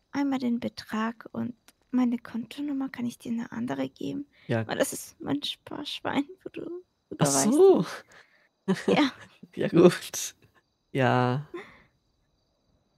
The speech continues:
Speaker 2: wir
Speaker 1: Wäre
Speaker 2: das
Speaker 1: das
Speaker 2: jetzt noch
Speaker 1: möglich?
Speaker 2: machen, oder?
Speaker 1: Ja.
Speaker 2: Okay.
Speaker 1: Aber warte, ich muss dir kurz, äh,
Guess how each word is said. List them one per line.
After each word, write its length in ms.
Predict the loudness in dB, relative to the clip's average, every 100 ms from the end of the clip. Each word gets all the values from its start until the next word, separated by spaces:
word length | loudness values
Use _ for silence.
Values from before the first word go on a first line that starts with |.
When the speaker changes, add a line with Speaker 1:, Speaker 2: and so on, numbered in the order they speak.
| _ _ _ _ -2
Speaker 2:
wir 80 |
Speaker 1:
Wäre 20 | 0
Speaker 2:
das 80 |
Speaker 1:
das 60 | 0
Speaker 2:
jetzt 180 | -2 -2
noch 100 | -2
Speaker 1:
möglich? 80 | -2
Speaker 2:
machen, 300 | -2 -6 -4
oder? 320 | -2 0 0
Speaker 1:
Ja. 280 | -2 -2 -6 -10 _ _ _ _ _ _ _
Speaker 2:
Okay. 280 | -20 -18 -6
Speaker 1:
Aber 200 | -4 -2
warte, 200 | -6 -10
ich 160 | -14 -12
muss 160 | -16
dir 280 | -14 -14 -14 -16 _ _ _ _ _ _ _ _ _ -12
kurz, 280 | -10 -10 -8
äh, 260 | -6 -4